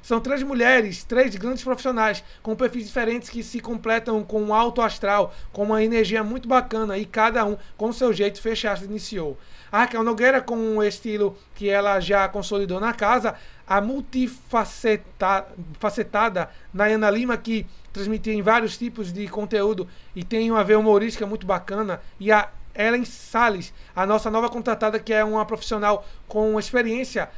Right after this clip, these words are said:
como um viés jornalístico e também com a capacidade de fazer conteúdos de outros segmentos.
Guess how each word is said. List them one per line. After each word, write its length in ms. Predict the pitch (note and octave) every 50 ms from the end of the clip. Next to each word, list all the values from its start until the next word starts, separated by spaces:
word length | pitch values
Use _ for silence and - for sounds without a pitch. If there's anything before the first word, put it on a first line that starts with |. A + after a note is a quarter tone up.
| - - -
como 320 | - G#3 G#3+ A3 A3+ A3
um 60 | G3+
viés 260 | F#3+ G#3 A3 A3 G#3+
jornalístico 500 | F3+ A#3 A#3+ C4 B3+ A#3 A#3+ - - C4
e 40 | C4+
também 320 | - - D#4 C#4 A#3 A3+ A3
com 100 | A#3+ A#3
a 40 |
capacidade 320 | A#3 B3 A#3 A3+ G#3+ A3 F#3+
de 40 | F3
fazer 220 | A3+ G3+ F#3 G3+
conteúdos 340 | G#3+ A3+ G#3+ A#3 G#3+ F#3+ F#3+
de 80 | A3
outros 220 | A3 G3+ G3 - -
segmentos. 540 | G#3+ G3+ G3 G#3+ F#3+ D#3+ C#3+ B2+ - -